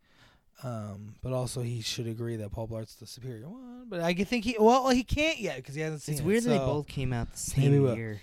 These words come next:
Speaker 1: That's why I'm saying, like, they compete. And then Paul Blart was way more successful.
Speaker 2: Of course it was.
Speaker 1: 'Cause it was actually fun and, like, care-, fun and
Speaker 2: It wasn't, <laughs>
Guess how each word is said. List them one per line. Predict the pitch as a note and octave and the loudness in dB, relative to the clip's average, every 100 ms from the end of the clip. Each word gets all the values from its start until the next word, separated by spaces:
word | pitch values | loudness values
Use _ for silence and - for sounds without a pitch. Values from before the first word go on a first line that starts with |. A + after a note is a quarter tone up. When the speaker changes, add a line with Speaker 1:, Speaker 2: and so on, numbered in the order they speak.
| - | 0
Speaker 1:
That's | F3 F3+ | 4 8
why | A3 G#3+ | 12 12
I'm | G3 | 10
saying, | G#3 G#3+ | 4 4
like, | E3+ | 4
they | F3 E3+ | 6 4
compete. | D#3+ D#3 F3+ E3 - _ _ _ _ - | 4 0 0 -2 -6 _ _ _ _ -8
And | D3 | -4
then | C#3+ | 0
Paul | E3 E3 | 2 4
Blart | E3 D3+ | 4 4
was | D3 B2+ | 2 0
way | B2 C3+ D3 C#3 B2+ | 0 4 4 4 0
more | A2 G#2+ | -6 -8
successful. | A2 - G2 E2+ - | -8 -10 -12 -12 -14
Speaker 2:
Of | - | -12
course | G2+ F#2 - | -10 -8 -10
it | - | -12
was. | - | -10
Speaker 1:
'Cause | E3 F#3 | -2 2
it | |
was | G#3+ | 4
actually | A#3+ G3+ | 2 0
fun | - F#3+ F#3+ | -4 -2 -2
and, | F#3+ F3 | -2 -2
like, | D#3+ D3 | -4 -4
care-, | - E3+ E3 D#3 - _ _ _ | -4 -2 -2 -4 -14 _ _ _
fun | E3 D#3+ | -6 -4
and | D3+ C3+ | -4 -6
Speaker 2:
It | |
wasn't, | G2+ G#2 G#2 G#2+ | -6 -6 -8 -6
<laughs> | C3+ | 0